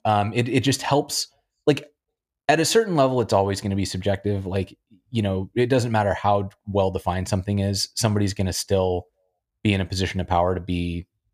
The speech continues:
like, biased. But removing at least the, "Uh, I feel like you did a pretty good job. Let's give you, <laughs> let's give you a promotion." Like, I, I think that if you can get rid of that in a company to,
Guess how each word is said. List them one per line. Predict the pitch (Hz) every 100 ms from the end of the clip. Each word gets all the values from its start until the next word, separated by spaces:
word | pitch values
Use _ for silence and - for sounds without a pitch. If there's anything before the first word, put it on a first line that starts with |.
| _ _ _
like, | 95 87 _ _ _ _ _ _
biased. | 87 90 117 - - _ _ _ _ -
But | 104 - - _ _ _ _ _ _ _ _ _ _ _ _ -
removing | 143 165 202 208 175
at | 131
least | 120 120 -
the, | 113 101 92 - _ _ -
"Uh, | 403 359
I | 339
feel | - 226
like | 117 98
you |
did | 104 98
a |
pretty | 95 98
good | 98 95
job. | 110 113
Let's | 143 -
give | 143
you, | 139 110
<laughs> | -
let's | 175 151 -
give | 135
you | 131 123
a |
promotion." | 120 120 113 104 95 82 - -
Like, | 131 127
I, | 151 151 143
I | 147
think | 151 185 180
that | 135 127 120
if | 123 117
you | 135
can | 147
get | 170 202
rid | 170
of | 123
that | 107 98 90 -
in | 101
a |
company | 95 101 90 92 92 92 -
to, | - 110 101 98 87